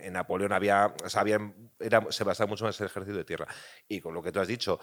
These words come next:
los últimos años habían sido desastrosos, entonces los oficiales no cobraban, no había suministros. Las tripulaciones eran, eh, se hacían razzias por Andalucía, pues cogiendo a vagabundos y no sé qué, también lo hacían los ingleses.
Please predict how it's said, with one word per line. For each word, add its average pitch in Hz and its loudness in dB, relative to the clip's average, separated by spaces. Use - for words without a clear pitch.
los 104 0
últimos 131 2
años 156 6
habían 113 4
sido 131 2
desastrosos, 143 0
entonces 110 2
los 101 -2
oficiales 113 2
no 170 2
cobraban, 104 4
no 110 0
había 139 2
suministros. 110 -6
Las 113 2
tripulaciones 139 4
eran, 180 6
eh, 113 0
se - -2
hacían 135 4
razzias 147 8
por 147 4
Andalucía, 147 2
pues 110 0
cogiendo 135 0
a 131 -2
vagabundos 135 8
y - 0
no 135 2
sé 131 -6
qué, 123 0
también 117 6
lo 139 12
hacían 143 6
los 104 2
ingleses. 90 -6